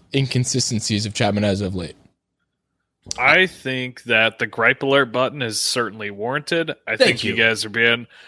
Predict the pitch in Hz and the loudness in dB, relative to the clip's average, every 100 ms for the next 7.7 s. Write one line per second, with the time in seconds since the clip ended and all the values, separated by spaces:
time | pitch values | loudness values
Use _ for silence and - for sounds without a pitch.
0 | _ - 170 208 196 208 233 185 131 180 | _ 0 2 4 4 2 2 2 4 2
1 | 202 202 175 165 175 143 175 135 127 135 | 4 -2 2 2 2 2 2 2 0 2
2 | 147 147 127 - _ - 135 135 139 - | 2 2 -6 -14 _ 0 4 4 2 -4
3 | - 127 120 - 131 - 123 - 139 160 | -6 -6 -6 -4 -6 -4 -4 0 0 2
4 | 123 - 135 143 123 110 - 131 113 113 | 0 -2 -2 -4 -4 -6 0 2 4 2
5 | 180 - _ - _ _ _ _ _ 127 | 2 -2 _ -20 _ _ _ _ _ 4
6 | 135 139 143 139 - 135 143 151 147 131 | 6 6 4 2 -2 -2 -2 0 0 2
7 | 123 120 - 113 107 98 - | 0 -2 -6 -8 -8 -8 -20